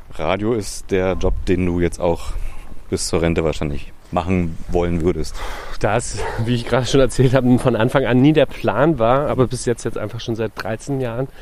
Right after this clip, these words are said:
Speaker 2: so ein bisschen mein Job ist, kann ich's noch gar nicht mal so richtig vorhersehen, äh, wie sich das weiterentwickeln wird. Aber bis jetzt, glaub ich, bleibt es erstmal noch eine Weile so.
Speaker 1: Nee, könnte man sogar rein.
Speaker 2: Nee, wir gehen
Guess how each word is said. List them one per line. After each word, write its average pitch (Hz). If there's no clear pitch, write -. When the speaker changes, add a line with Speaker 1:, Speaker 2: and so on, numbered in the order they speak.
Speaker 2:
so -
ein 120
bisschen 143
mein 123
Job 139
ist, -
kann 113
ich's 113
noch 127
gar 131
nicht 131
mal 135
so -
richtig 131
vorhersehen, 113
äh, 117
wie 127
sich 139
das -
weiterentwickeln 143
wird. 98
Aber 107
bis 110
jetzt, -
glaub 131
ich, 123
bleibt 95
es -
erstmal 104
noch 98
eine 92
Weile 92
so. -
Speaker 1:
Nee, 1017
könnte 87
man 85
sogar 76
rein. 90
Speaker 2:
Nee, 107
wir 104
gehen 107